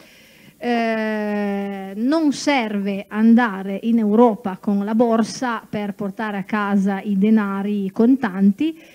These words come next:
ma tutto passa, eh, attraverso una progettualità online, eh, tutto passa attraverso un partenariato che può essere,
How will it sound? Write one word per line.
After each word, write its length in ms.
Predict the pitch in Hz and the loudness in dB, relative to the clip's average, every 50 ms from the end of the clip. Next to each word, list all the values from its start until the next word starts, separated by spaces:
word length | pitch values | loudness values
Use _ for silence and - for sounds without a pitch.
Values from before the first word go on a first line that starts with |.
| - _ _ | -20 _ _
ma 320 | - 226 240 254 254 220 - - _ | -4 -2 0 0 -2 -4 -6 -10 _
tutto 360 | - 320 320 320 - 240 214 | 0 0 0 0 -2 -4 -2
passa, 640 | - 262 240 240 233 226 - - - 214 190 180 - | -2 -2 -2 -2 -4 -6 -8 -6 -4 -4 -4 -4 -8
eh, 100 | - 208 196 190 190 190 185 185 185 185 - | -8 -6 -6 -6 -6 -6 -8 -8 -10 -10 -8
attraverso 540 | 196 196 - - 214 208 233 240 - - | -8 -8 -8 -8 -6 -4 -4 -4 -2 -2
una 140 | 220 208 196 | 0 0 0
progettualità 840 | 190 - 208 202 208 214 214 - 214 214 214 208 - - 233 202 185 | 0 0 0 2 2 0 0 0 -2 -2 -2 -4 -2 -4 -4 -4 -4
online, 800 | - 214 214 220 226 220 214 190 190 202 226 254 277 311 330 330 330 - - - - _ _ | 0 2 4 4 4 2 0 -4 -4 -2 0 0 0 -2 -2 -8 -12 -18 -20 -20 -20 _ _
eh, 240 | 226 214 202 202 196 | -8 -6 -6 -6 -4
tutto 340 | - 320 330 330 - - 240 | -2 -2 -2 0 -2 -4 -4
passa 560 | - 254 240 240 240 196 175 - - 208 190 | -2 -4 -4 -4 -4 -6 -6 -8 -8 -8 -6
attraverso 920 | - 214 208 - 233 226 214 226 233 233 226 208 - - - 214 202 202 - | -8 -10 -6 -6 -6 -4 -2 -2 -2 -2 -4 -6 -6 -4 -2 -2 -2 -2 0
un 280 | 247 240 226 220 208 | 2 4 4 4 2
partenariato 1200 | - - 240 240 233 233 - 247 233 226 220 208 214 226 254 269 247 214 190 180 - _ 196 185 | 0 -2 -2 -2 -4 -4 -4 -2 0 0 0 0 0 0 0 0 0 -2 -4 -6 -8 _ -12 -12
che 120 | - - 196 | -10 -10 -12
può 220 | 185 - 208 214 | -8 -6 -4 -2
essere, 600 | 226 240 233 190 - - - 208 196 190 190 185 | 0 0 -2 -2 -4 -8 -8 -8 -8 -8 -10 -12